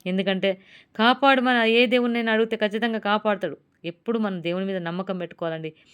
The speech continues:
అక్కడ మిరాక్ జరిగింది. ఈ వీడియో నిన్న చేశాను, ఇవాళ పెడుతున్నానంటే అక్కడ మాకు ఒక మిరాక్ జరిగింది, అది కూడా చూపిస్తానండి. ఇక్కడ అమ్మవారిని వేడుకొని మా మర్దలు పూజ చేయించి అర్చనలు చేపించింది తన భర్త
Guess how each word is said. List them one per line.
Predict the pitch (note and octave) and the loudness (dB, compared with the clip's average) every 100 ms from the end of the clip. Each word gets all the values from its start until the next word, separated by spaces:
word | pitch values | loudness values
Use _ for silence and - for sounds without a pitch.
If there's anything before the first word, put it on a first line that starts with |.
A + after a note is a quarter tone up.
| - _ - | -20 _ -14
అక్కడ | D#3+ - B3 | -12 2 4
మిరాక్ | A3 G3+ A#3 A3 | 4 4 4 4
జరిగింది. | G#3+ G3 F#3 | 0 0 -4
ఈ | E3+ G3 | -4 -4
వీడియో | F#3+ G#3+ G#3+ | -2 -2 -2
నిన్న | F#3+ G3+ | -2 -2
చేశాను, | G3 G3 F#3+ | -2 -2 -4
ఇవాళ | F3+ F#3 | -4 -4
పెడుతున్నానంటే | E3+ E3+ G3 F#3+ F3 F3 A3+ | -2 -4 -4 -6 -6 -6 -8
అక్కడ | A3 F3+ | -10 -12
మాకు | E3+ F3 F3 | -10 -8 -8
ఒక | E3 | -6
మిరాక్ | E3 F#3+ G#3+ | -4 -2 -2
జరిగింది, | F3+ F3+ F#3 E3+ | -4 -4 -4 -6
అది | F3+ | -4
కూడా | F#3+ | -4
చూపిస్తానండి. | E3+ F3 F3 - E3 F3 C4+ _ _ - - - - _ - | -6 -8 -12 -12 -10 -8 -8 _ _ -20 -20 -20 -20 _ -8
ఇక్కడ | - F3 | -2 0
అమ్మవారిని | E3+ G#3 A3 A3+ G#3 G3 F#3+ | 2 2 4 4 2 -4 -4
వేడుకొని | F3+ G3+ G#3 G3+ G3 | -2 0 0 -2 -4
మా | F3+ | -6
మర్దలు | E3+ E3+ D#3+ F3+ | -6 -6 -4 -8
పూజ | E3+ F3 | -6 -8
చేయించి | D#3+ F3 E3+ E3 | -6 -8 -6 -8
అర్చనలు | D#3+ F#3+ F3 | -6 -8 -8
చేపించింది | E3 D#3+ D#3+ D#3 | -10 -10 -12 -12
తన | D#3 | -10
భర్త | D3+ D#3 E3+ | -10 -10 -10